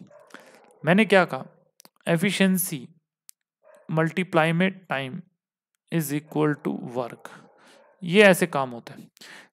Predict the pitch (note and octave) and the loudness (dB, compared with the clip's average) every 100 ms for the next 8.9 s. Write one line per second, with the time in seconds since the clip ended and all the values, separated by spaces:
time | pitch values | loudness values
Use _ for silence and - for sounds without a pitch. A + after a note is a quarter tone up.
0 | - - D#3+ D#3+ F3+ G3+ F#3+ A#3 - - | -8 -4 -2 -2 2 2 2 2 4 4
1 | D#3+ E3+ F3+ G3 D#3+ D3+ E3+ F3 F3 F3 | 4 4 2 2 2 0 2 2 4 4
2 | F3 F#3 E3+ E3 D3+ E3 D#3+ A#2+ C3 - | 4 4 2 0 -2 0 -2 -2 -8 -10
3 | B2 - - - - - - - _ _ | -14 -14 -16 -18 -20 -20 -20 -20 _ _
4 | _ _ _ _ _ - - F3+ E3+ F#3+ | _ _ _ _ _ -20 0 4 6 6
5 | C#3+ B2 A#2+ - - - - - _ - | 2 -4 -14 -18 -20 -20 -20 -20 _ -16
6 | C3 C#3 C3 A3 G#3+ A3 A#3+ - F3 F#3+ | -2 0 4 6 6 6 0 0 2 4
7 | G3 G3 F#3+ F3 F#3 E3+ G3 F#3+ D#3+ F3+ | 2 0 0 -2 2 2 2 2 4 4
8 | F3+ F3 E3+ E3+ D3 C3+ C3 C3 - | 4 2 -2 -2 -2 -4 -8 -12 -14